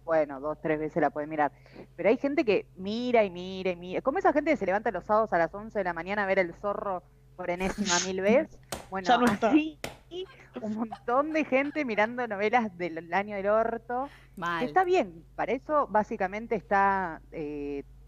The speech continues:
Speaker 1: todo al alcance de nosotros y podemos elegir lo que mirar y cada uno puede hacer, como la gente que mira mil veces Friends o Grey's Anatomy
Speaker 2: Sí.
Speaker 1: o todas esas series larguísimas.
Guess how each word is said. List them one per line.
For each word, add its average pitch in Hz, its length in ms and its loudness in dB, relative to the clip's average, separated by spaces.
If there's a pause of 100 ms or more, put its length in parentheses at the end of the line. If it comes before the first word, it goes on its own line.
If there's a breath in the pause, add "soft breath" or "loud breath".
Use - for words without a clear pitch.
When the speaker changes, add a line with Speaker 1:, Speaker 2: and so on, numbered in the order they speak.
(200)
Speaker 1:
todo 202 220 -2
al 185 100 4
alcance 185 460 0
de 175 120 -2
nosotros 180 480 -10
y 160 60 -14 (460)
podemos 170 280 -8
elegir 151 260 -2
lo 185 160 2
que 165 120 -4
mirar 170 380 2
y 208 60 -4
cada 165 200 4
uno 175 160 -8
puede 175 180 -4
hacer, 185 200 -4 (240 soft breath)
como 165 120 -14
la 156 80 -2
gente 202 200 0
que 170 100 -2
mira 180 200 0
mil 185 200 -8
veces 185 300 -6
Friends 196 520 -2
o 151 260 -4
Grey's 165 260 -2
Anatomy 175 520 0
Speaker 2:
Sí. 202 180 -4
Speaker 1:
o 202 80 -4
todas 190 200 -4
esas 185 220 -2
series 190 300 0 (600)
larguísimas. 233 760 -8